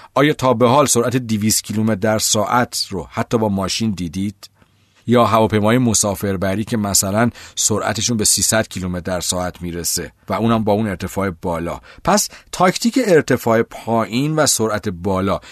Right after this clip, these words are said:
که منجر می‌شه تا پرنده از تیررس رادارهای زمینی کشور دشمن پنهان بمونه، خیلی به توانمندی خلبان وابسته است. بگذریم و برگردیم به ماجرای خودمون.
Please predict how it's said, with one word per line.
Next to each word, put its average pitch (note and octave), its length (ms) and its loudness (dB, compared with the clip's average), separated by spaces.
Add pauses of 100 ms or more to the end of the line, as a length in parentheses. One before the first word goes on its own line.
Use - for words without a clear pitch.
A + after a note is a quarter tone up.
(160)
که - 120 0
منجر F3 540 4
می‌شه A2+ 180 2
تا B2 120 -2
پرنده B2+ 480 0
از D#3 320 0
تیررس A2 680 0 (500)
رادارهای A#2+ 680 4
زمینی A#2+ 720 4
کشور G2+ 540 -2
دشمن G2+ 420 -2
پنهان F#2 480 -4
بمونه، F#2+ 500 0 (300)
خیلی A#3+ 400 4
به G#3+ 100 4
توانمندی B2+ 1040 2
خلبان F2+ 560 -4
وابسته E2+ 520 -6
است. - 300 -8 (600)
بگذریم F3+ 540 6
و C#3+ 340 4 (220)
برگردیم G#2+ 640 2
به G#2 60 0
ماجرای D#2+ 440 -6
خودمون. - 460 -20